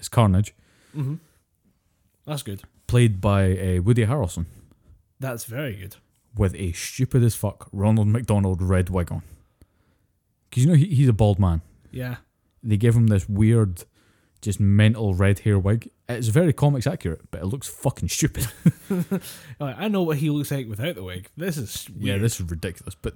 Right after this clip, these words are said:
Speaker 1: then again, it's still Woody Harrelson as Cletus Cassidy. You're like, "Dude's gonna take this in a fucking awesome direction."
Speaker 2: Yeah.
Speaker 1: It'd be cool to see.
Speaker 2: Actually, it was Woody Harrelson. Did you see that Zombieland two teaser?
Speaker 1: I did not. I heard that
Speaker 2: There was a
Speaker 1: Zombieland two has been in the pipeline for years.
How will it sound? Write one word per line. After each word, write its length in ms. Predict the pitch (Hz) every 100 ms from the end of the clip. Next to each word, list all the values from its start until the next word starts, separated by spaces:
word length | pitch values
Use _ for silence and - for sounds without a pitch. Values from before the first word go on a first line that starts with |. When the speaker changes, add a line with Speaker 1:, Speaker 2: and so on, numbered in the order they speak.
| 104
Speaker 1:
then 140 | 120
again, 260 | 107 104 101
it's 200 | 95 - -
still 300 | - - 101
Woody 340 | 92 107 95
Harrelson 460 | 92 95 95 - 92
as 100 | -
Cletus 300 | - 98 -
Cassidy. 380 | 95 - 95
You're 120 | 85 82
like, 120 | - - _
"Dude's 200 | - 98
gonna 220 | - 98
take 160 | 90 98
this 160 | 95 -
in 100 | 87
a 80 | - _
fucking 360 | _ - - 90
awesome 280 | 90 - 90
direction." 400 | 92 87 - - -
Speaker 2:
Yeah. 160 | 107 95 -
Speaker 1:
It'd 120 | 87
be 40 |
cool 180 | - 117
to 60 | 85
see. 180 | 104 90 _ _ _ _ _ _ _ _
Speaker 2:
Actually, 380 | 156 131 127 117
it 100 | 117
was 140 | 113 107
Woody 200 | 110 123
Harrelson. 420 | 110 117 120 117 110 - _ _ _ _
Did 100 | 196
you 80 | 240
see 100 | 294
that 100 | 127
Zombieland 580 | 147 180 175 175 165 156
two 160 | - 226
teaser? 340 | - 101 131 - _ _ _ - -
Speaker 1:
I 60 | 95
did 220 | 92 92
not. 300 | 90 139 - _
I 100 | 92
heard 200 | 90 139
that 80 | 135
Speaker 2:
There 140 | 135 120
was 120 | 135
a 40 | 123
Speaker 1:
Zombieland 300 | 156 151 127
two 100 | 135
has 100 | 123
been 160 | 120
in 100 | 107
the 60 | 95
pipeline 380 | - 107 110 98
for 140 | -
years. 440 | 85 85 101 104